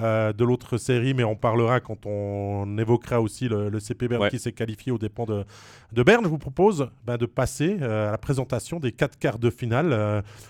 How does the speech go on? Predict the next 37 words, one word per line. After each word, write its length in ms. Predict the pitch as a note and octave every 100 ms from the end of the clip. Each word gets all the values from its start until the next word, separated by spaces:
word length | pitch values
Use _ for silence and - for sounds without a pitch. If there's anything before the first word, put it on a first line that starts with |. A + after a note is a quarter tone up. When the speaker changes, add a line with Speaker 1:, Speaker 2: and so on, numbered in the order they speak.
| - G#2+
Speaker 1:
euh, 180 | F#2+ F#2+
on 100 | A2
a, 260 | C3+ E3+
on 100 | C3
a 80 | A#2+
de 100 | B2+
quoi 140 | - F3
se, 220 | - C3
se 140 | A#2+ C#3+
réjouir, 680 | C3 F3+ C3+ D#3+ A#3+ C4 C3+
euh, 420 | B2+ A#2+ A#2+ A#2+
Jonathan. 600 | C3+ C#3 C3+ F#3 A#3 D3+
Euh, 60 |
si 140 | B2 F#3+
on 80 | E3
commence, 320 | F3 F3+ -
on 80 | C#3
fait 140 | D3
dans 120 | C#3+
l'ordre. 320 | C#3+ G3 D#3 A#2 - - -
Euh, 160 | A#2 A#2
honneur 400 | C#3 D3+ E3 C3+
à 60 |
celui 380 | C3 D3 C#3 E3
qui 200 | D#3+ C3
a 240 | B2 B2 A2+
quand 140 | C#3
même 160 | D3 C#3
réussi 720 | A2 D3 G3 F#3 - F#3+ F#3
finalement 500 | E3 D3+ D#3 D#3+ D3
à 60 |
gagner 280 | A#2+ C3+ D3
sa 140 | C#3 C3
saison 300 | - B2+ C3
régulière, 340 | A#2+ B2+ D3+
Genève 260 | A#2+ B2+ B2
Servette. 340 | B2 B2 E3